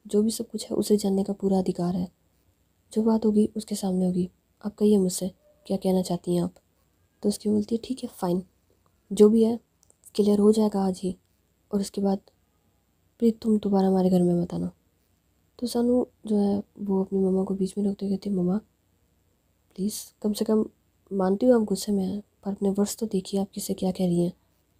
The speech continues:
नाराज़गी है अपनी जगह है, गुस्सा है कर लीजिए, मगर कम से कम इस बात का तो ख्याल रखिए कि आप इसके क्या बोल रही हैं।" प्री-, तो प्रीत जो होती है वो सानू का हाथ पीछे से पकड़ते हुए, "बस चुप हो जाओ तुम, मेरे लिए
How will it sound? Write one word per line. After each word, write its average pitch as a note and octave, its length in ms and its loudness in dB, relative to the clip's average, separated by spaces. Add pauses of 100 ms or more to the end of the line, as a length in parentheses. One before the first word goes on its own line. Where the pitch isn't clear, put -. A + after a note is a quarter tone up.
(120)
नाराज़गी F#3+ 480 -2
है A#3+ 220 0 (100)
अपनी G#3 240 2
जगह F#3+ 240 -2
है, F#3 180 -4 (640)
गुस्सा G3 320 0
है G#3+ 220 4 (340)
कर G#3+ 140 0
लीजिए, F#3+ 360 0 (840)
मगर G3 240 4
कम G#3+ 160 2
से G#3+ 100 -6
कम A3+ 160 0
इस A3+ 160 -4
बात A3 160 2
का G#3+ 120 -4
तो G#3+ 140 -10
ख्याल G3+ 240 0
रखिए G3+ 380 0 (100)
कि G3+ 80 -4
आप G3 180 0
इसके G3+ 340 -4 (200)
क्या F#3 140 0
बोल G3 220 4
रही G3 160 4
हैं।" F3+ 100 0
प्री-, - 500 -4 (300)
तो A3+ 100 0
प्रीत A#3 280 -2
जो B3 80 2
होती A3 240 -2
है A3 180 0
वो A#3 180 -2
सानू G#3+ 280 0
का G#3 120 -4
हाथ G3+ 140 0 (140)
पीछे - 240 -8
से - 120 -10
पकड़ते G#3 340 -12
हुए, G3+ 120 -2 (420)
"बस - 260 -8 (480)
चुप G#3+ 220 -12
हो G#3+ 40 -6
जाओ G3 180 0
तुम, F#3+ 240 -4 (200)
मेरे G3 260 0
लिए G#3 240 4